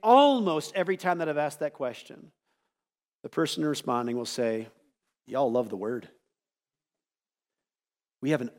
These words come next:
uncompromising commitment to the word of God here. If God says it, we believe it. If he commands it, we do it. That's all it comes down to. It's very simple for us. We don't run it through the grid of, "Well, what will the culture say?" We don't even want to run it through the grid of, like, "Well, do I want to believe that or think that?"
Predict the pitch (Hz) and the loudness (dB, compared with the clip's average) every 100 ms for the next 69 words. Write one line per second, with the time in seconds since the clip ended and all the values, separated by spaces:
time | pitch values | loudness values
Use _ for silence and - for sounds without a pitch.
0 | - 143 175 180 180 170 156 156 147 135 | -2 2 2 0 -2 0 0 0 -2 0
1 | 127 135 - 117 123 131 123 - 123 120 | -2 -6 -6 -8 -8 -12 -16 -8 -6 -6
2 | 117 113 113 110 113 107 101 98 107 - | -6 -6 -6 -6 -8 -8 -6 -8 -12 -14
3 | _ _ _ _ _ _ _ _ _ _ | _ _ _ _ _ _ _ _ _ _
4 | _ - - 127 - 165 160 185 165 170 | _ -8 -2 -2 0 2 2 0 0 0
5 | 156 151 147 139 131 127 131 151 160 175 | 0 -2 -2 -4 -6 -8 -6 -4 -6 -8
6 | 135 131 117 - 123 - 147 151 156 151 | -10 -8 -10 -10 -10 0 2 2 0 -8
7 | 143 123 110 - 110 113 170 175 165 165 | -8 -10 -12 -16 -10 -2 2 2 -2 -6
8 | 135 123 127 104 - - - 156 214 196 | -8 -8 -8 -8 -12 -20 -6 0 2 4
9 | 202 190 180 147 185 175 151 175 214 196 | 2 2 -2 0 2 2 0 -4 -2 -4
10 | - 185 - 185 - 170 170 - - 180 | -4 -6 -4 -6 -2 0 -2 -6 -6 2
11 | 226 254 262 254 240 214 220 220 202 196 | 4 4 2 4 4 6 6 6 2 0
12 | 180 190 156 175 180 180 196 190 165 190 | 2 2 0 -4 -10 -12 -10 -10 -6 -6
13 | 196 - 202 214 214 202 226 220 185 202 | -6 -8 -10 -10 -14 -10 -6 -6 -6 -8
14 | 208 202 208 208 - | -8 -2 0 0 -6